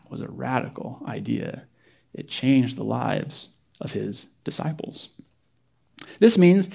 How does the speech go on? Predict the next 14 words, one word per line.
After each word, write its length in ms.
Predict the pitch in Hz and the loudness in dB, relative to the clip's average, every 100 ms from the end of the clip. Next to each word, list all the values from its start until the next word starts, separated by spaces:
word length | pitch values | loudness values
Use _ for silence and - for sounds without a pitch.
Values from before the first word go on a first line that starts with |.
| - | -2
that 120 | - 123 | 4 6
if 120 | 123 | 6
you 180 | 165 262 | 6 8
think 260 | 151 135 | 8 6
that 160 | - - | 4 4
people 280 | 190 190 214 | 4 6 4
from 180 | 120 113 | 4 4
other 240 | 143 208 | 4 6
nations 840 | 131 107 - 110 117 147 - - _ _ _ - | 6 4 0 0 0 -2 -6 -14 _ _ _ 0
are 120 | 117 | 2
as 160 | 110 | 2
valuable 800 | 110 131 285 202 107 107 110 123 - | 0 2 6 4 4 0 -2 -6 -8
as 140 | 127 | -8
people 480 | - 113 113 110 110 | -4 -4 -2 -4 -4